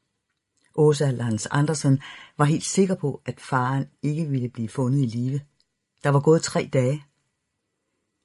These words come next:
Efter et døgn kunne man stadig være optimistisk. Efter to var chancen fifty fifty,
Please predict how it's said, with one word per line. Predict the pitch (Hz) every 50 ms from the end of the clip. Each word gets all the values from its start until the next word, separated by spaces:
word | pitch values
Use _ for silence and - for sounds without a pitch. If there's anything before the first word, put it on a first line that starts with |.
| _ _ _ _ _
Efter | - 180 175 - - 202 -
et | - 226 - _ -
døgn | 196 190 190 - - 180 180 180
kunne | - - 190
man | 180 175 165
stadig | - - 139 135 143 156 151
være | 156 151
optimistisk. | 135 123 - - 139 131 120 117 - - 135 - - - - _ _ _ _ _ _ _ _ _ _ _ _ _ _ _ _ -
Efter | 151 143 - - 135 123
to | 120 - - - 196 196 - - _ _ _ _ _ -
var | - 131
chancen | - - 90 101 107 104 - 123 117
fifty | - 139 135 - 147
fifty, | 135 - 185 180 - -